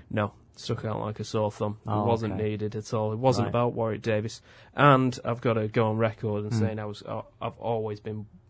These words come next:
Speaker 1: wrong about Warwick Davis.
Speaker 2: Yeah.
Speaker 1: I said he was shit, didn't I?
Speaker 2: Yeah.
Speaker 1: On this very show.
Speaker 2: You've been very harsh about him.
Speaker 1: I have. He's awesome. I'm completely
Speaker 2: You've done
Speaker 1: wrong.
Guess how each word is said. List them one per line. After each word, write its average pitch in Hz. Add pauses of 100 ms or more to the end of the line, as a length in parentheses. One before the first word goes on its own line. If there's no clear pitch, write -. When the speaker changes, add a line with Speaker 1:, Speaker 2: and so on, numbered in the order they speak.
(200)
Speaker 1:
wrong 107
about 104
Warwick 107
Davis. 107
Speaker 2:
Yeah. 107 (380)
Speaker 1:
I 113
said 120
he 113
was 101
shit, -
didn't 113
I? 107 (160)
Speaker 2:
Yeah. 143 (360)
Speaker 1:
On 110
this 107
very 110
show. 110
Speaker 2:
You've 127
been 139
very 123
harsh 104
about 92
him. 92
Speaker 1:
I 120
have. 117 (200)
He's 123
awesome. 113 (600)
I'm 123
completely 131
Speaker 2:
You've 127
done 131
Speaker 1:
wrong. 117